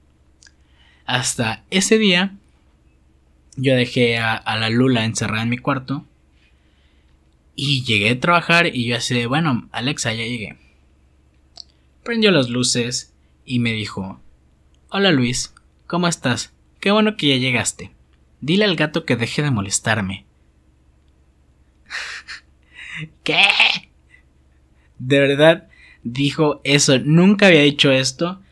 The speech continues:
Esto es cien por ciento real, yo por qué te estaría mintiendo por eso. Esto me pasó, esto me pasó.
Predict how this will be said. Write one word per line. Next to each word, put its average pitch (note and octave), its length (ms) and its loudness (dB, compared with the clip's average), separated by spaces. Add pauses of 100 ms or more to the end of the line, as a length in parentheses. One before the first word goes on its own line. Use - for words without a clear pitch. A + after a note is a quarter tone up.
(300)
Esto D3+ 280 -4
es G#3 220 -4 (100)
cien C#3+ 280 2
por F#3+ 120 2
ciento F#3+ 260 2
real, B2 440 0
yo C#3 180 -2
por E3+ 140 -6
qué D#3+ 140 -2
te - 160 0
estaría B2 360 -2
mintiendo C#3 500 0
por A#2+ 140 -6
eso. A#2+ 220 -4
Esto C3 220 -2
me G#3 100 4
pasó, B2+ 500 -4 (280)
esto C#3+ 180 0
me F3+ 100 4
pasó. B2+ 440 -2